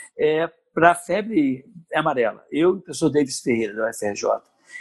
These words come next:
E no laboratório havia uma inibição de noventa e seis por cento da replicação do vírus de febre amarela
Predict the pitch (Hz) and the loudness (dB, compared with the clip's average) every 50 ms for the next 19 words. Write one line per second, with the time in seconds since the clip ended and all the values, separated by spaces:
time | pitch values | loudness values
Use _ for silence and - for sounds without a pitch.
0 | - - - 170 160 170 220 277 311 285 190 147 156 135 113 113 _ - 156 180 | -8 0 2 2 2 4 2 0 0 0 -4 -4 -4 -4 -4 -6 _ -4 -2 -2
1 | 190 175 151 127 131 156 147 135 117 143 165 175 175 165 147 139 123 127 123 - | 0 -2 -4 -6 -8 -8 -8 -6 -2 2 2 2 2 2 -4 -4 -2 -2 -2 2
2 | - 170 190 185 170 139 156 151 156 151 143 123 120 151 208 262 285 269 - 120 | 4 4 4 2 0 -8 -10 -6 -6 -4 -4 -4 -4 -2 0 0 0 -2 -2 -4
3 | - 165 - - - 170 190 208 185 - - - 160 - - - - 135 139 143 | -4 -4 -4 -2 2 2 2 2 0 -4 -8 -6 -6 -6 -6 -4 -4 -2 -2 -2
4 | - - _ _ _ _ _ _ _ _ _ _ - 151 151 151 - 175 - 147 | -4 -8 _ _ _ _ _ _ _ _ _ _ 4 4 4 4 2 -2 -4 -4
5 | 139 - 170 170 165 156 139 117 135 147 143 139 - - 139 139 139 139 127 131 | -2 -2 -4 -4 -2 -2 -4 0 0 0 0 -2 -2 -2 -2 -2 -2 -4 -4 0
6 | 139 156 160 175 190 | 0 0 0 -2 -6